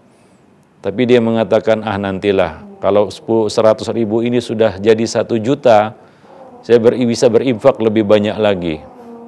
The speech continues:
Maka dia tunda itu. Nah, ketika dia sudah punya duit satu juta, dia berkata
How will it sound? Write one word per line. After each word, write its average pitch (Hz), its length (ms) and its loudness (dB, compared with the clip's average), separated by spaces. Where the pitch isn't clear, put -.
Maka 156 240 4
dia 147 240 6
tunda 175 400 6
itu. 117 400 0
Nah, 90 80 -10
ketika 123 400 2
dia 151 160 6
sudah 147 240 4
punya 160 320 0
duit 151 240 2
satu 147 240 0
juta, 143 480 4
dia 147 160 6
berkata 147 640 4